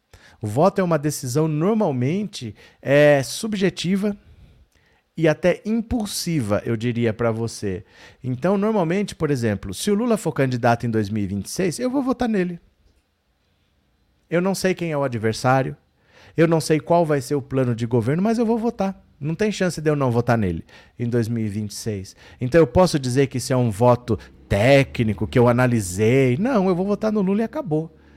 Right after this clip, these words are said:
Eu já conheço o Lula, eu aprovo o governo dele, eu quero mais se tiver, e eu vou votar. E muita gente é assim. Então o cara não gosta do P T, ele não quer saber o que o P T tá propondo. Ele não quer saber o que o Lula diz, ele simplesmente vai votar contra.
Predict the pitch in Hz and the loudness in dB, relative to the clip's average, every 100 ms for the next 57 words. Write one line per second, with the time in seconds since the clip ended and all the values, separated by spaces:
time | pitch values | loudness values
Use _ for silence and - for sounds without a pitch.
0 | - - 107 160 170 160 160 160 135 127 | -18 -8 0 2 2 2 2 0 0 2
1 | 160 156 143 135 127 139 127 127 120 127 | 4 4 6 2 2 2 2 -2 -4 -4
2 | 113 104 127 156 131 123 135 131 123 123 | -4 2 2 2 0 2 0 2 0 0
3 | 139 131 - 110 107 123 165 - _ - | 0 -6 -8 -2 2 2 0 -6 _ -20
4 | _ 208 208 220 220 233 175 175 175 _ | _ -2 2 2 0 0 2 2 -2 _
5 | 190 185 233 220 175 160 208 196 156 - | -2 0 -2 -2 -4 -2 -2 -2 -4 -4
6 | 135 110 98 - - _ 127 175 190 175 | -4 -4 -6 -10 -20 _ -2 0 2 2
7 | 165 151 135 123 139 127 117 113 107 98 | 0 0 0 2 2 2 -4 -2 -4 -2
8 | 175 185 196 269 254 185 143 123 123 117 | -2 0 -2 -4 -4 0 0 -2 -6 -6
9 | 117 117 - 113 - 101 95 92 - _ | -6 -8 -6 -8 -4 -6 -6 -8 -14 _
10 | - 156 175 175 220 196 143 127 127 117 | -8 -4 -2 -2 -2 -2 0 -2 -2 -2
11 | 113 110 101 104 92 131 123 185 180 165 | -2 -2 -2 -4 -4 -4 -4 -6 -2 -2
12 | 185 202 196 196 277 233 214 185 151 | -2 -2 -4 -6 -8 -6 -4 -6 -10